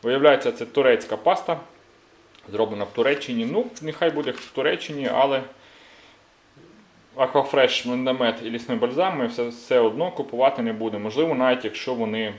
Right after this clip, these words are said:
якісніші, можливо, навіть якщо вони краще,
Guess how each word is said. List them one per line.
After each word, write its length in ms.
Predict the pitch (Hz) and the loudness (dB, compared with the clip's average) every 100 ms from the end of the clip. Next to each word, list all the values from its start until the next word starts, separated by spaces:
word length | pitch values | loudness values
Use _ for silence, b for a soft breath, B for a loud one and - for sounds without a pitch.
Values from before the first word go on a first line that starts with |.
| 90 98 98 | -14 -16 -4
якісніші, 680 | 117 139 127 - 117 - 107 | -2 -2 -6 -10 -10 -8 -8
можливо, 380 | 101 101 113 113 | -8 -6 -4 -4
навіть 280 | 107 104 95 | -4 -6 -10
якщо 260 | - 110 | -12 -8
вони 180 | 101 92 95 | -8 -8 -2
краще, 380 | 101 - - | -2 -2 -8